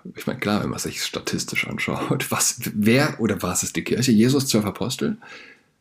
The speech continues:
und einer davon verrät ihn an den Tod. Er lief-, liefert ihm, ihn dem sicheren Tod aus. Und was heißt das statistisch?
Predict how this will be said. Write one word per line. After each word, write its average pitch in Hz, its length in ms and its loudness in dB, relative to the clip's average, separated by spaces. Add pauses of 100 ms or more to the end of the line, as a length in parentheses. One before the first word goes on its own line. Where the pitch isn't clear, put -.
und 110 220 2
einer 90 200 0
davon - 380 -2
verrät - 320 -6
ihn - 120 -6
an - 100 -4
den - 120 -2
Tod. - 320 -6 (1700)
Er 92 120 0
lief-, - 220 -4
liefert - 420 -4
ihm, 95 420 0
ihn 101 440 2
dem 82 160 0
sicheren 117 460 0
Tod 123 260 2
aus. - 360 -6 (920)
Und 90 200 -4
was - 180 -4
heißt - 200 -4
das 180 180 -2
statistisch? - 760 -4